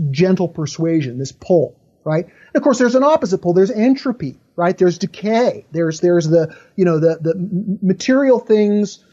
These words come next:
are in the process of, of, of going away, but spiritual things are in the process of, of, uh,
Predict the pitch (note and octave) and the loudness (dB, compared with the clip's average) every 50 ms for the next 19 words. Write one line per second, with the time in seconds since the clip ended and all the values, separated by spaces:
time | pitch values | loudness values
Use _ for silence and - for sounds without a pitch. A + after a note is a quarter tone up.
0 | _ - F3 F#3 G#3+ F#3+ F#3 F3 E3+ - - - G#3+ G#3+ G#3+ G#3 G#3 - G3 - | _ -2 -2 0 2 2 2 0 -2 -4 -2 0 2 2 2 0 -4 -6 -10 -6
1 | - F3+ E3+ D#3 - F#3+ E3 D#3+ D#3+ - E3 D#3 D3 D3 _ _ - G3 F#3+ F#3+ | -6 -6 -4 -4 -4 -4 -4 -4 -4 -6 -8 -8 -8 -10 _ _ 0 4 4 6
2 | F#3+ G3 F3+ E3+ D#3 D#3 D#3+ F#3+ A3+ B3 G3 B2 A2 A#2 C3+ D#3+ - _ _ _ | 6 4 4 0 0 0 -2 0 0 0 0 -2 -4 -10 -16 -16 -18 _ _ _
3 | _ _ - F#3+ F3 - - - - C#4 D4 C#4+ C#4+ B3 A3 - F#3 F3+ F3 F3 | _ _ -6 -6 -6 -6 -6 -2 0 0 2 2 2 0 0 2 0 0 0 0
4 | E3+ F#3 E3+ E3+ E3+ E3+ E3 - - F#3+ F3+ F3 F3 F3+ D#3+ - D#3+ D3+ D3 D3+ | 2 2 2 2 0 -2 -4 -2 0 0 0 0 -2 -4 -6 -4 -2 -2 -2 -2
5 | - D#3 D3+ D3+ C#3+ C#3+ - _ _ _ _ _ - - D#3 D3+ D#3 | -2 -2 -2 -2 -4 -6 -12 _ _ _ _ _ -6 -2 -2 0 0